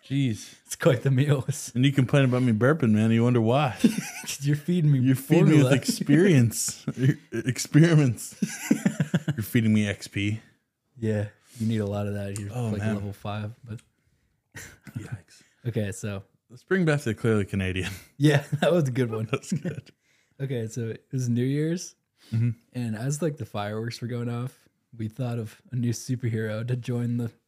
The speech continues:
Speaker 2: the forces.
Speaker 1: Yes,
Speaker 2: <laughs>
Speaker 1: dude.
Speaker 2: The shittiest superhero. that could be.
Speaker 1: Fireworkman.
Speaker 2: Fireworkman.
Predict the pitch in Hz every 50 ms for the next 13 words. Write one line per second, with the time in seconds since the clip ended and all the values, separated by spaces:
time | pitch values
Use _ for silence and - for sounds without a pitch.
0 | _ _ 123 - - 135 127 127 - - 117 110 104 - - - _ _ 110 101
1 | 104 110 110 110 107 104 101 95 - - - - - - - 160 - - 120 113
2 | 117 117 120 117 117 117 113 113 107 110 104 - _ _ - 117 - - - 147
3 | 143 135 139 139 139 - 147 143 135 131 131 127 117 113 110 110 113 110 - _
4 | _ _ _ _ - 120 120 123 123 123 120 120 117 113 110 110 113 117 113 107
5 | - - 117 113 110 110 113 110 110 113 110 107 107 107 104 101 98 95 92 -
6 | 110 110 113 113 113 110 107 110 113 117 110 - - 110 107 98 95 95